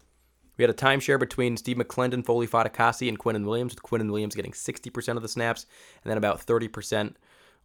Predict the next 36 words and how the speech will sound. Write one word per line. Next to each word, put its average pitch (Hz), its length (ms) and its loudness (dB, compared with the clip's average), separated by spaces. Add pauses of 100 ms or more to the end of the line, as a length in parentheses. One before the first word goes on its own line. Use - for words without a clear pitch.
or 101 160 -2
so 104 300 2
for 98 120 -2
the 98 140 -2
other 101 160 2
two. 110 380 -2 (840)
Um, 85 380 -8 (320)
solid 131 240 6
game. 131 240 4
I 98 60 0
mean, 110 120 0
when 113 120 0
you 113 40 -4
stop 123 260 -2
the 123 60 -2
run 117 180 2
like 127 180 0
that, 123 280 2 (260)
when 117 100 -2
you 120 60 2
shut 113 220 2
'em 120 120 2
down, 107 340 0 (720)
that 110 260 2
comes 113 240 -2
from 104 120 -8
the 98 60 -6
defensive 95 440 -6
line. 82 240 -6
You 92 80 -8
don't 113 260 2
have 113 400 -2
a 98 120 -4
bad 95 420 -4
defensive 98 480 -6
line 95 380 0